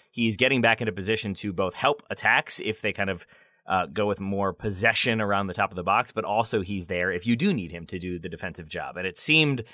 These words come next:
like maybe spending some time on the bench and being told publicly or discussed publicly as not being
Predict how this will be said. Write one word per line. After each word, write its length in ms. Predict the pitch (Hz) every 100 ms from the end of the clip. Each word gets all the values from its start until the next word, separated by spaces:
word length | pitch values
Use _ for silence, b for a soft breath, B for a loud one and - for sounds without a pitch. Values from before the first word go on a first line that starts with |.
| b b b
like 200 | 143 107
maybe 560 | 127 131 123 117 107 - _ _ -
spending 320 | - 170 160
some 120 | 135
time 200 | 127 117
on 60 | 113
the 60 |
bench 400 | 107 104 107 -
and 240 | 104 95 92 _ _ -
being 400 | 139 131 131 120 _
told 240 | 170 156 151
publicly 340 | 147 139 147
or 80 | 127
discussed 380 | 123 - 135 -
publicly 400 | 120 113 120 98
as 100 | 104
not 300 | 107 107 107
being 340 | 101 98